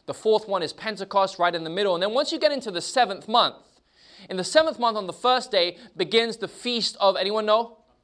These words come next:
Trumpets. They would blow the trumpets and announce that something important was coming. Anyone know what that is? It was the Day of Atonement.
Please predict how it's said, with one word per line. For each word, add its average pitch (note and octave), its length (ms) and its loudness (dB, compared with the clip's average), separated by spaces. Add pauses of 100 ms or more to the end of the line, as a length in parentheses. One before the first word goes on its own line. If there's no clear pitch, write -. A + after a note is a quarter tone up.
(200)
Trumpets. - 800 0 (220)
They F#3 100 2
would F#3+ 200 -2
blow D#4 280 10
the E4 140 -4
trumpets B3+ 540 -4
and G#3+ 100 -2
announce G#3+ 460 0
that G3 180 -2
something C#4 440 -4
important A#3+ 520 0
was G#3 140 -4
coming. F#3 340 -2
Anyone A3 240 -2
know A3+ 80 2
what A3 140 2
that G#3+ 100 4
is? D3 320 0 (1200)
It D3 60 -6
was F3 140 2
the F3+ 100 -2
Day G3 220 4
of A#3 100 4
Atonement. A3+ 600 0